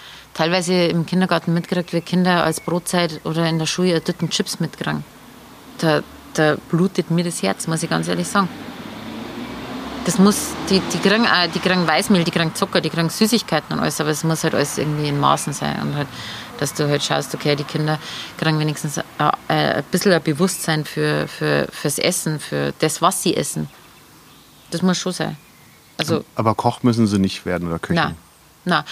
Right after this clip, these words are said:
Speaker 1: Aber das ist unter meinen Kindern immer, äh, das ist im Moment recht,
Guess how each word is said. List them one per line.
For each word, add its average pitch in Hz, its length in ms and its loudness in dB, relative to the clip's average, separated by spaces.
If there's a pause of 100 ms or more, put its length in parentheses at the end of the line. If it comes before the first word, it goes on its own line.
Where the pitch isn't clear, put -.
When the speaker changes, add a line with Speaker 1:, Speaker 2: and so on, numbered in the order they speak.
(120)
Speaker 1:
Aber 185 160 4
das 190 140 2
ist 233 180 0
unter 214 180 2
meinen 196 260 2
Kindern 254 300 4
immer, 190 380 2
äh, 190 100 0
das 180 200 -6
ist 190 200 -8
im 190 140 0
Moment 185 380 2
recht, 175 180 -2